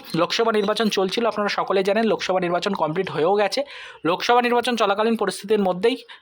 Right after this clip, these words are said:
আহ, রাজ্যে ওবিসি সার্টিফিকেটের ভ্যালিডেশন, ইনভ্যালিডেশন নিয়ে কিন্তু ইতিমধ্যে একটা প্রশ্নচিহ্ন উঠেছে, যেটার কারণে কলকাতা হাইকোর্টের পক্ষ থেকে একটা রায় ঘোষণা করা হয়েছে যে দু হাজার দশ সালের পর থেকে যাবতীয় ওবিসি সার্টিফিকেট সব কিন্তু ইনভ্যালিড।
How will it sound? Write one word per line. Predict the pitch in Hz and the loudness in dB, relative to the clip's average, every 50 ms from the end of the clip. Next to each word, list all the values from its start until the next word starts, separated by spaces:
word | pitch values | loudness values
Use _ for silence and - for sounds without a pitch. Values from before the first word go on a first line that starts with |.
| _ _ _ - | _ _ _ 0
আহ, | 160 160 160 160 160 160 170 | 2 4 4 4 4 4 4
রাজ্যে | 180 180 175 214 220 - | 4 2 4 2 0 2
ওবিসি | 190 185 220 214 240 | 0 0 0 -2 -2
সার্টিফিকেটের | - 247 220 233 240 240 240 233 247 247 | 0 0 2 2 2 2 2 2 0 0
ভ্যালিডেশন, | 185 196 185 185 185 214 - 226 214 | 0 0 0 0 0 0 0 0 0
ইনভ্যালিডেশন | 196 175 175 175 175 175 185 202 - 220 208 | 2 2 2 2 2 0 0 0 0 0 0
নিয়ে | 185 165 175 175 | 0 0 0 -2
কিন্তু | - 190 180 - 254 285 - - - | -2 -2 -2 -2 -2 -4 -6 -8 -6
ইতিমধ্যে | 175 156 175 170 175 180 190 | -4 -2 -2 -2 -2 0 -2
একটা | 190 - 208 | -2 -2 -2
প্রশ্নচিহ্ন | 196 - 160 156 - 170 - 208 202 202 | -2 -2 -2 -2 -2 -2 -2 0 0 2
উঠেছে, | 170 151 175 180 175 233 202 | 2 0 0 -2 -2 -2 -2
যেটার | 170 151 165 165 | -2 -2 -4 -4
কারণে | 165 160 160 175 185 240 | -2 -2 0 0 0 -2
কলকাতা | 240 - 160 160 156 165 160 156 | -2 0 0 0 0 0 0 -2
হাইকোর্টের | 143 147 - 165 175 165 | -2 -2 -2 -2 -2 -2
পক্ষ | - 151 - - | -2 -2 -2 -2
থেকে | 180 202 - 214 | -2 0 -2 -2
একটা | 208 - 220 | -4 -2 0
রায় | 175 156 156 | 2 2 2
ঘোষণা | 151 160 - - 180 170 | 2 2 0 0 -2 0
করা | - 165 160 160 | 0 2 2 2
হয়েছে | 170 175 233 208 | 2 2 0 2
যে | 165 202 269 - - - - - - - 156 | 2 2 0 0 -2 -6 -8 -8 -8 -2 4
দু | 175 220 | 8 8
হাজার | 254 262 262 247 | 8 8 8 6
দশ | 220 233 208 - | 6 6 4 4
সালের | - 240 247 240 | 2 2 2 4
পর | 220 214 202 | 4 4 2
থেকে | 208 240 226 226 | 2 2 -2 2
যাবতীয় | 196 190 185 196 202 233 226 | 4 4 4 4 4 2 2
ওবিসি | 202 185 190 208 | 2 2 2 2
সার্টিফিকেট | 202 202 190 - 220 220 247 254 - | 0 0 0 2 2 0 0 0 -2
সব | - 208 165 | -4 -4 -4
কিন্তু | - - 208 220 226 262 247 | -2 0 0 0 0 0 -2
ইনভ্যালিড। | - 196 175 160 147 139 120 110 - - | 0 0 0 0 0 -2 -4 -6 -8 -12